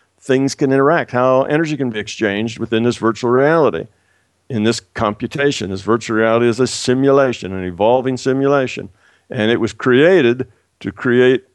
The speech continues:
experience where choices could be made with feedback. So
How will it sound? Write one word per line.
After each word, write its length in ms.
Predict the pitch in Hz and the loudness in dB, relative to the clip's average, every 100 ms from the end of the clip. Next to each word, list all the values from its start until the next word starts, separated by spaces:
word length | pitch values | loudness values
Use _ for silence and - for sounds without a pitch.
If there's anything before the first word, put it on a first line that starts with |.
| _ | _
experience 1200 | - - - - _ - 175 175 170 170 - - - _ | -12 -10 -12 -12 _ 0 2 4 2 0 -2 -10 -12 _
where 240 | - 113 | -6 -4
choices 520 | 104 - 180 175 139 - | -4 2 4 4 0 -2
could 180 | 143 120 | -2 0
be 120 | 127 | 0
made 400 | 123 120 120 104 | 2 2 0 -2
with 380 | 101 107 104 - _ _ | 0 0 0 -10 _ _
feedback. 680 | - 147 147 110 98 - _ _ _ _ _ _ | -4 -2 0 -2 -4 -8 _ _ _ _ _ _
So 540 | - 107 104 107 - | -4 0 2 0 -4